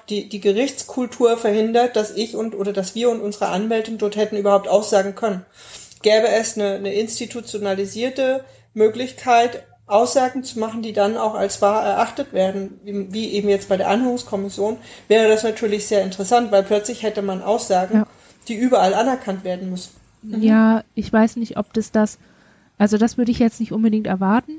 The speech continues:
Speaker 2: aber ich hätte gerne eine Stelle außerhalb der Therapie, von der ich weiß, dass ich, wenn ich möchte, darüber reden kann. Und, denn das ist nämlich, wir hatten ja auch in der Episode dreißig war das, dieser, äh, wozu ist es gut, das zu wissen,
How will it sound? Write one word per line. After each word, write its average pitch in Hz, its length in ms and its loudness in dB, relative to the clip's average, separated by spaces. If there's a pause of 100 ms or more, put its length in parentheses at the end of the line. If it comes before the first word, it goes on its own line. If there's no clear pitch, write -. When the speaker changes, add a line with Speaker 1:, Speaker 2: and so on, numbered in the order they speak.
(140)
Speaker 2:
aber 208 180 4
ich - 160 0
hätte 240 180 0
gerne 220 280 4
eine 196 220 -4
Stelle 214 440 0
außerhalb 220 400 2
der 208 140 -2
Therapie, 202 600 0 (420)
von 220 220 2
der 196 140 2
ich - 160 -6
weiß, 208 280 6
dass 202 200 0
ich, 202 120 -8
wenn 196 140 0
ich 190 140 -8
möchte, 202 520 0 (480)
darüber 196 360 4
reden 196 260 2
kann. 165 280 -6 (1160)
Und, 196 260 -2 (240)
denn 196 100 4
das 214 180 4
ist 220 120 -4
nämlich, 214 420 0
wir 196 120 4
hatten 208 180 2
ja 202 120 2
auch 196 100 0
in 196 140 0
der 196 140 4
Episode 196 460 0
dreißig 202 600 0
war 240 140 4
das, 254 340 -2 (320)
dieser, 214 800 2
äh, 208 80 -4
wozu 220 260 2
ist 214 140 0
es - 140 -2
gut, 226 240 0
das 233 160 0
zu 226 160 -4
wissen, 240 320 0